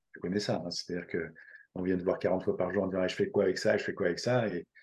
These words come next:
et le soir, tu rentres et, et tu vas voir ton conjoint et tu dis : « Mais j'en peux plus dans cette boîte, il,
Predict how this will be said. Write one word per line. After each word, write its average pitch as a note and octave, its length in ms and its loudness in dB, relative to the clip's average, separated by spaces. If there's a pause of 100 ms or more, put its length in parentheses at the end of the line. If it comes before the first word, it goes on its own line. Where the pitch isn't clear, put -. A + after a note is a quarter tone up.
(240)
et F#2 100 4
le F2+ 60 2
soir, - 220 -2
tu - 120 -6
rentres G2 320 -2
et, F#2 240 0
et G2 60 -4
tu - 100 -8
vas F#2 80 2
voir E2+ 100 0
ton F2+ 100 -8
conjoint F2+ 260 -2
et F2+ 40 -4
tu - 140 -8
dis : « F2 40 -4
Mais E2+ 60 -4
j'en E2+ 120 -6
peux E2+ 120 -8
plus F#2+ 120 -8
dans E2+ 60 -6
cette E2+ 200 -6
boîte, F#2 240 0
il, F2 100 -8